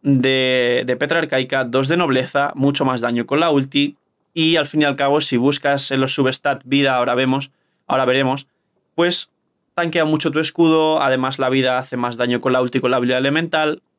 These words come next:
con lo que esta es la mejor versión de Zhongli. Está el nuevo set. El nuevo set, ya lo conocemos, ya hablé de él, eh, te da dos piezas, veinte por ciento más de vida, con lo que es más daño, pero no es más daño que, por ejemplo, dos de nobleza, tenerlo en cuenta.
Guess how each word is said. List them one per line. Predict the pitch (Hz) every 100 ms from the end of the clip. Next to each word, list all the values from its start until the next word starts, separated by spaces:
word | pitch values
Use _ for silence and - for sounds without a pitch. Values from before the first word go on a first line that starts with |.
| _ -
con | 165
lo | 143 139
que | 143
esta | 139 143
es | 135
la |
mejor | 120 - 123
versión | 120 - 127
de | 120
Zhongli. | 175 156 123 - _ _ _ _ -
Está | 139
el | 208
nuevo | 190 -
set. | 110 - -
El | 131
nuevo | 143 147
set, | 170 185 190
ya | 135 127
lo | 120
conocemos, | 120 165 170 151
ya |
hablé | 127 120
de | 123 185
él, | 226 - - _ _ _
eh, | 131 120 113 113 -
te | 135
da | 135 139 131 131 _
dos | 135 135
piezas, | 135 139 139
veinte | 135 135 123
por | -
ciento | 131 127
más | 123 117
de |
vida, | 135 175 185
con | 139
lo | 117
que | 139
es | 135 147
más | 131 117
daño, | 127 143 151 - -
pero | 131
no | 147 160 156
es | - -
más | 127 120
daño | 120 127 117
que, | 113
por | 151
ejemplo, | - 117 113
dos | 117
de | 117
nobleza, | 117 123 135 156
tenerlo | 123 113 110
en | 113
cuenta. | 127 139 151